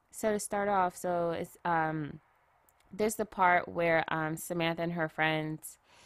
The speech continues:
they realized that the tombstone of Dear Johnny that they thought that they broke, um, was actually, actually broken by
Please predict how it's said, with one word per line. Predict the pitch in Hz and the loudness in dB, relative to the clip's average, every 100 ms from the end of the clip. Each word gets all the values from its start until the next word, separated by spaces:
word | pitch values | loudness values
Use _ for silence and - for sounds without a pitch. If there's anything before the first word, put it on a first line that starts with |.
| - - | -14 -4
they | 170 | -2
realized | 175 180 175 165 - | 2 2 2 0 0
that | 160 151 151 | 2 2 2
the | 165 | -4
tombstone | - 226 226 - 185 170 170 | -6 -4 -4 -4 -2 -2 -2
of | 160 | -4
Dear | 165 160 | -4 -4
Johnny | 165 208 226 196 175 170 | -2 0 0 0 0 -2
that | 175 156 - | -2 -2 -2
they | 165 160 156 - | -2 -2 -4 -2
thought | 170 160 160 | 4 4 2
that | 156 | -6
they | 151 151 | -6 -6
broke, | 185 185 160 147 - _ _ - - 165 | 0 2 2 0 -8 _ _ -20 -6 0
um, | 160 165 | 2 2
was | 165 | 2
actually, | 165 - 170 - - | 2 0 -6 -6 -2
actually | - - - 185 | 0 0 -2 -4
broken | 170 165 165 165 160 156 151 | 0 0 0 -2 -2 -4 -2
by | 151 147 147 143 - | 2 2 0 -2 -10